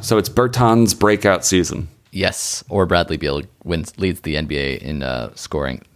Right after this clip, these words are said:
Speaker 2: Number two is Luka, which is kinda crazy to me. He doesn't strike me as a guy that would lead the league in scoring.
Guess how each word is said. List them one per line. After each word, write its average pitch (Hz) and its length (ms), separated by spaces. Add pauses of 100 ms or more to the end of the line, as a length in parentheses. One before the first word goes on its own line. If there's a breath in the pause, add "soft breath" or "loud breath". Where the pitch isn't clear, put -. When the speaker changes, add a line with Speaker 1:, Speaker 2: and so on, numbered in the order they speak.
Speaker 2:
Number 170 160
two 180 220
is 135 160
Luka, 104 480 (140)
which - 220
is - 120
kinda 67 260
crazy - 320
to - 80
me. 62 220 (200)
He 101 60
doesn't 95 300
strike - 280
me 78 120
as 65 100
a 87 40
guy 73 160
that 62 180 (100)
would 85 160
lead 78 300
the 67 200
league 95 320
in 76 180
scoring. 87 520